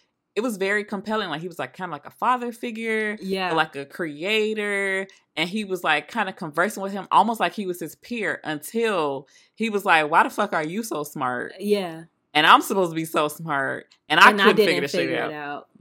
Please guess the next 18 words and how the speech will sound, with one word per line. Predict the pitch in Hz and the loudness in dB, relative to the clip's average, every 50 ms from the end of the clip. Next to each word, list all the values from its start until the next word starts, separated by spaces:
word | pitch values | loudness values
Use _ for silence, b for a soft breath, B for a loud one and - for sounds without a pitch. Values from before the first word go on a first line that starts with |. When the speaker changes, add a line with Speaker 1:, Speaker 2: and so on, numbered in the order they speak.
| 147 151 | -6 0
Speaker 1:
Yeah. | 180 190 185 160 135 120 123 - - | 2 4 6 6 6 4 2 -2 -4
Speaker 2:
Mm-hmm. | 180 175 175 185 196 - _ _ _ _ - | -6 -8 -10 -12 -14 -16 _ _ _ _ -8
Until, | 175 185 196 - 233 208 226 233 | -6 -4 -2 0 0 0 2 0
until | 143 160 180 185 196 - - 226 233 233 233 233 226 220 190 - - - _ | 0 0 -2 -4 -4 -2 0 0 0 2 2 0 0 -2 -2 -6 -10 -18 _
he | _ 208 - 240 208 | _ -12 -10 -8 -8
got, | 185 196 185 196 196 180 - | -6 -6 -4 -4 -6 -6 -8
like, | 185 180 175 170 160 156 170 | -10 -10 -8 -8 -10 -10 -12
he's | - 202 185 170 170 | -10 -12 -12 -12 -12
like, | 160 147 147 _ _ - | -14 -14 -14 _ _ -10
"How | 190 190 | -8 -8
you, | 196 196 190 190 180 165 - | -8 -8 -8 -10 -10 -12 -14
how | - 190 185 190 | -12 -12 -10 -10
are | 185 180 | -10 -12
you | 175 170 170 | -12 -12 -12
smarter | - - 170 156 156 151 156 147 | -12 -12 -12 -12 -12 -12 -12 -14
than | 147 151 151 | -14 -14 -14
your | 151 151 | -14 -16
creator?" | 151 _ - 151 147 151 147 143 139 135 143 165 | -16 _ -16 -14 -14 -12 -12 -14 -14 -16 -18 -20